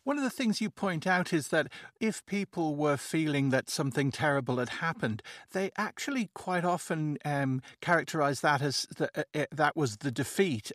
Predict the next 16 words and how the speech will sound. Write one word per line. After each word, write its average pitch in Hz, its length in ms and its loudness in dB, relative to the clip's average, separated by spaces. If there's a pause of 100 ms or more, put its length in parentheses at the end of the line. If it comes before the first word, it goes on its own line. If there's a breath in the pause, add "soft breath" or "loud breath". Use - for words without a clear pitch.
and 127 360 2
the 123 360 0 (300 loud breath)
occupation, 143 920 0 (180 loud breath)
that, 143 260 -2
that, 143 160 -2
that 147 300 -2
these 175 380 2
were 123 100 2
the 113 160 -2
things 110 380 -2
that 117 120 -2
were 120 100 -2
troubling 110 440 0
people, 107 480 -2
you 143 100 0
know, 107 260 0